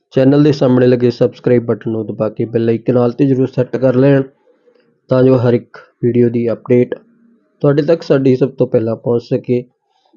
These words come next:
ਦੋਸਤੋ, ਜਿਵੇਂ ਕਿ ਪੰਜਾਬ ਸਕੂਲ ਐਜੂਕੇਸ਼ਨ ਬੋਰਡ ਵੱਧ ਤੋਂ ਵੱਧ ਜਿਹੜਾ ਪੜ੍ਹਾਈ ਵੱਲ ਧਿਆਨ ਦੇ ਰਿਹਾ ਹੈ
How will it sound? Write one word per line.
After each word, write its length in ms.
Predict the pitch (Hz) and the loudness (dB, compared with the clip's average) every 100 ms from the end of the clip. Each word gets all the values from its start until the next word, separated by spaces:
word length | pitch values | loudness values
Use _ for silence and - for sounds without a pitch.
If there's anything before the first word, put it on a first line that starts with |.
| - _ _ - | -20 _ _ -4
ਦੋਸਤੋ, 600 | 131 160 156 165 165 - - - _ _ _ _ _ _ - 135 | 0 0 4 4 4 -2 -20 -20 _ _ _ _ _ _ -6 -2
ਜਿਵੇਂ 360 | 127 135 151 147 | 2 4 4 2
ਕਿ 360 | 147 147 151 147 - _ _ _ _ _ _ _ _ _ _ _ | 2 4 2 0 -10 _ _ _ _ _ _ _ _ _ _ _
ਪੰਜਾਬ 460 | 135 135 135 135 135 | 0 2 4 2 0
ਸਕੂਲ 500 | 131 - 127 123 127 123 | -2 0 2 2 2 0
ਐਜੂਕੇਸ਼ਨ 520 | 117 120 120 - 117 | 0 -2 -2 0 0
ਬੋਰਡ 300 | 113 113 107 - _ _ _ _ _ _ _ _ _ _ _ _ 127 | 2 0 -2 -12 _ _ _ _ _ _ _ _ _ _ _ _ -4
ਵੱਧ 120 | 127 | -2
ਤੋਂ 140 | 151 | 0
ਵੱਧ 240 | 135 123 123 | 0 0 0
ਜਿਹੜਾ 260 | 123 117 | 0 0
ਪੜ੍ਹਾਈ 280 | 117 131 117 | 0 0 2
ਵੱਲ 220 | 113 110 - | 2 0 -2
ਧਿਆਨ 240 | 139 117 113 | -2 0 2
ਦੇ 140 | 113 | 2
ਰਿਹਾ 200 | 123 | 2
ਹੈ 80 | 143 | 2